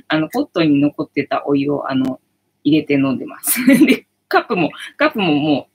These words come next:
あの、使われちゃっててなかったんで、あの、つまんない。<laughs> つまんない。でも一応、一応猫のカップにしましたよ。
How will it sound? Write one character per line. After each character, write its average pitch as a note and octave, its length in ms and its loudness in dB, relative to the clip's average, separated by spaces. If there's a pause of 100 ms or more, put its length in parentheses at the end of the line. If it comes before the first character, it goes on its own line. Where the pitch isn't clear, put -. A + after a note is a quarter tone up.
あ D#3+ 140 0
の、 C#3+ 100 0
使 - 180 -8
わ G3 120 2
れ F3 60 -8
ち F#3+ 80 -2
ゃ - 20 0
っ F3+ 80 -2
て D#3 100 -2
て - 100 -6
な C#3+ 140 0
か C3 100 -6
っ - 120 -12
た B2 80 -6
ん B2+ 60 -4
で、 B2+ 100 -8
あ B2 80 -8
の、 C3 200 -6
つ - 120 -6
ま D3 100 0
ん C3 80 0
な C#3 120 -4
い。 - 40 -20
<laughs> - 40 -16
つ - 140 -2
ま - 60 6
ん E4+ 140 2
な D#4 100 6
い。 - 60 -2 (520)
で C4 100 4
も - 60 0
一 B3+ 280 0
応、 C#4+ 80 2
一 D4 200 0
応 D#4 60 6
猫 D#4 220 2
の A3+ 80 2
カ G3+ 140 2
ッ - 60 -20
プ E3 100 -2
に D3+ 200 2
し D3+ 120 -4
ま D#3 160 0
し E3+ 40 -16
た - 80 -10
よ。 A#2+ 80 -6